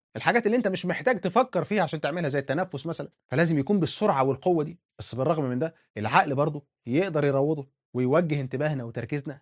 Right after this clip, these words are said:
في اتجاه معين عن طريق إنه يحدد نية معينة وهدف معين ويركز عليهم، ويوظف كل طاقته وموارده عشان يتجاوز البرنامج الآلي اللي المخ شغال بيه ويتصرف بشكل واعي. زي ما قلنا الحل بسيط بس مش سهل،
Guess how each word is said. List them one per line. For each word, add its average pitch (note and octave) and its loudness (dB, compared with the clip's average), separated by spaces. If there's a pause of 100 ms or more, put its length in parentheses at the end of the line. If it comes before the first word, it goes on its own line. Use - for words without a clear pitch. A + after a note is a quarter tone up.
(140)
في - -10
اتجاه C#3 -2
معين C#3 -4 (240)
عن B2+ -6
طريق E3+ 0
إنه C#3+ 0
يحدد C3+ 0
نية D3+ 0
معينة C3+ -4
وهدف C#3 -4
معين E3+ -4
ويركز D#3+ -4
عليهم، F#2+ -6 (260)
ويوظف F3+ 4
كل G3+ 2
طاقته F#3+ -4
وموارده D3+ 0
عشان E3 -4
يتجاوز D#3 2
البرنامج C#3+ 0
الآلي D#3 -2
اللي C3 0
المخ D#3 0
شغال C3+ -2
بيه - -10 (240)
ويتصرف C#3+ -2 (100)
بشكل C3+ -6
واعي. D3+ -8 (160)
زي C4 8
ما D4 6
قلنا D4 4
الحل A#3 2
بسيط A3 0 (160)
بس E3 -4
مش - -2
سهل، C#4 -4